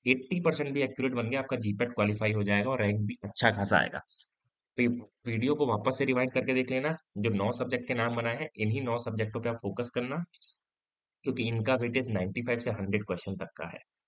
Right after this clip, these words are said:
ठीक है? फिर क्या है, हर सुबह उठ के आपको एक घंटा हमारे notes को रीड करना है। ऐसा क्यों बोल रहा हूँ? जैसे कि आप लोगों ने देखा होगा, कई बार हम newspaper पढ़ते हैं,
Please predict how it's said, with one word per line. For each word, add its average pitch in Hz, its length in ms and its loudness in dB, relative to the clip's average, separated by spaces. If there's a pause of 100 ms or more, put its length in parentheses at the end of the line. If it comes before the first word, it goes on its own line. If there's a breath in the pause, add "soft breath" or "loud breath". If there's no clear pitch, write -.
ठीक 160 160 -4
है? - 60 -6 (680 loud breath)
फिर 185 180 2
क्या 190 120 6
है, 175 200 6 (300)
हर 196 200 6
सुबह 165 340 2 (220)
उठ 117 200 -4
के 165 60 0
आपको 151 400 -2
एक 147 220 4
घंटा 117 300 0
हमारे 104 460 2
notes 107 280 0
को 117 100 -2
रीड 95 220 -2
करना 87 300 -8
है। 90 140 -14 (840)
ऐसा 107 160 -2
क्यों 117 260 -2
बोल 113 160 -2
रहा 110 120 -2
हूँ? 123 120 -10 (500)
जैसे 147 180 -2
कि 196 80 -6 (140)
आप 123 200 2
लोगों 160 160 4
ने 170 100 6
देखा 123 300 2
होगा, 120 180 4
कई 120 320 0
बार 120 160 2
हम 120 80 -2
newspaper 110 560 0
पढ़ते 87 260 -2
हैं, 87 100 -2